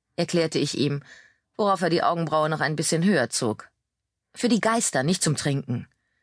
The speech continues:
Das heißt, man kann es trinken, aber wie ich mir habe sagen lassen, schmeckt es wie oxidiertes Leitungswasser.“ Er sah mich verdutzt an. „Reichlich schal“,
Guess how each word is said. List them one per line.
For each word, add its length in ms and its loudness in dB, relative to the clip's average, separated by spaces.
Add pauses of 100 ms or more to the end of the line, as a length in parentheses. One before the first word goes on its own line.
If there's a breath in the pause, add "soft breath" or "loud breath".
(300)
Das 200 -4
heißt, 360 -2
man 220 -4
kann 180 0
es 120 -4
trinken, 480 -4
aber 200 -2
wie 80 0
ich 120 -2
mir 140 0
habe 140 -2
sagen 280 0
lassen, 260 -2
schmeckt 260 -2
es 140 -2
wie 100 0
oxidiertes 580 -2
Leitungswasser.“ 720 -4 (1160)
Er 100 -2
sah 160 0
mich 180 -2
verdutzt 460 -2
an. 260 -4 (960)
„Reichlich 600 0
schal“, 500 0